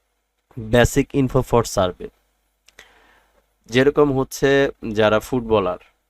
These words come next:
দেখবেন যে ফুটবল খেলা শুরু করার আগে রেফারি, দুই দলের প্লেয়ার একসাথে হয়ে আগে একটু, মানে ওরা কিন্তু প্রতিদ্বন্দ্বী, কিন্তু প্রথমে কিন্তু সবাই আপনার হ্যান্ডশেক করে নেয়,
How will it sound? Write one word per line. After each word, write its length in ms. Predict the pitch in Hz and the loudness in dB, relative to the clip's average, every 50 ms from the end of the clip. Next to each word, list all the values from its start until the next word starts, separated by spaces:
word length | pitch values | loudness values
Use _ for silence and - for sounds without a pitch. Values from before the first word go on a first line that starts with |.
| _ _ _ _ _ _ _ _ _ _ _ _ _ _ _ _ - | _ _ _ _ _ _ _ _ _ _ _ _ _ _ _ _ -10
দেখবেন 380 | 101 104 110 107 98 107 104 101 107 | -6 -4 -4 -2 -2 -2 -2 -2 -2
যে 60 | 110 - | -4 -4
ফুটবল 340 | - 113 107 95 98 107 107 101 - | -4 -8 -8 -6 -4 -4 -4 -4 -4
খেলা 200 | - 104 104 104 - - | -6 -6 -6 -6 -6 -8
শুরু 180 | - 113 110 113 110 - | -8 -8 -8 -6 -4 -2
করার 280 | 107 104 104 101 101 104 104 | -2 -2 0 0 0 0 0
আগে 220 | 101 92 95 90 90 - _ _ _ _ _ _ _ _ _ _ - | -2 -4 -6 -10 -10 -14 _ _ _ _ _ _ _ _ _ _ -10
রেফারি, 800 | - 101 104 107 104 - - 107 98 98 92 98 98 98 95 95 95 90 90 - _ _ _ _ _ - | -4 0 2 2 2 0 0 0 0 0 0 -4 -6 -6 -6 -6 -8 -10 -12 -16 _ _ _ _ _ -14
দুই 220 | 95 95 107 107 104 | -6 -2 -2 0 0
দলের 320 | 101 104 101 101 101 98 - _ | 2 0 0 0 0 -2 -6 _
প্লেয়ার 540 | - 101 101 101 98 98 95 95 95 92 92 90 90 - _ _ _ _ _ _ _ _ _ - | -8 -4 -2 0 0 2 2 2 2 0 -2 -4 -6 -10 _ _ _ _ _ _ _ _ _ -2
একসাথে 600 | 156 170 175 180 165 - - - 135 117 - 123 110 110 | 0 2 2 2 0 -2 0 0 0 0 0 0 2 4
হয়ে 140 | 110 110 107 107 | 4 4 4 4
আগে 140 | 101 104 104 98 | 2 0 -2 -4
একটু, 240 | - _ - - 104 101 98 98 - - _ _ 95 95 | -4 _ -6 -4 -4 -4 -4 -4 -8 -10 _ _ -12 -10
মানে 200 | 98 95 92 92 92 92 - - _ _ _ _ _ _ _ _ _ _ _ _ _ _ _ _ _ _ _ _ _ _ | -10 -8 -8 -8 -10 -12 -14 -16 _ _ _ _ _ _ _ _ _ _ _ _ _ _ _ _ _ _ _ _ _ _
ওরা 160 | - 113 120 123 - | 0 0 0 0 -2
কিন্তু 160 | 151 151 151 160 - - | -4 -8 -8 -8 -4 -2
প্রতিদ্বন্দ্বী, 680 | 208 202 - 214 208 180 180 170 139 113 - 98 104 - _ _ _ _ _ - | -2 -2 -2 -2 0 2 2 0 0 -2 -6 -10 -14 -16 _ _ _ _ _ -12
কিন্তু 180 | 117 117 110 117 107 - | -8 -6 -6 -8 -6 -6
প্রথমে 320 | - 131 - - 120 113 110 107 | -6 -6 -4 -4 -2 -2 -2 -2
কিন্তু 160 | 110 110 107 - - | -4 -6 -8 -8 -6
সবাই 240 | 101 101 101 101 101 98 90 - _ _ _ _ _ _ - | -4 -4 -4 -4 -4 -6 -8 -12 _ _ _ _ _ _ -10
আপনার 280 | 104 104 - 101 98 95 | -10 -8 -6 -6 -6 -4
হ্যান্ডশেক 380 | 101 98 101 98 - 95 - _ - | -4 -6 -6 -6 -6 -6 -8 _ -8
করে 180 | 104 95 98 95 | -8 -6 -6 -6
নেয়, 200 | 95 - - - | -8 -10 -14 -18